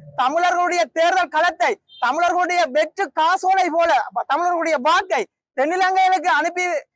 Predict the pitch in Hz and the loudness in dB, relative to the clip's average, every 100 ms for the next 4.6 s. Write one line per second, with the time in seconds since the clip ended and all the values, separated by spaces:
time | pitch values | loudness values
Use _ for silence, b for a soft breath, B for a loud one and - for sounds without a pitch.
0 | _ _ _ _ - 320 381 370 359 339 | _ _ _ _ 0 2 2 2 2 0
1 | 254 196 - 233 294 339 370 370 349 - | 0 -4 -6 -6 0 0 2 0 0 -2
2 | 294 359 320 - 233 302 339 320 370 339 | 0 0 0 -2 -2 0 0 -2 -2 0
3 | 277 262 254 294 339 349 320 349 349 370 | 0 0 2 2 0 0 0 2 4 2
4 | 381 - 262 320 339 349 | 0 -4 -4 -2 -2 0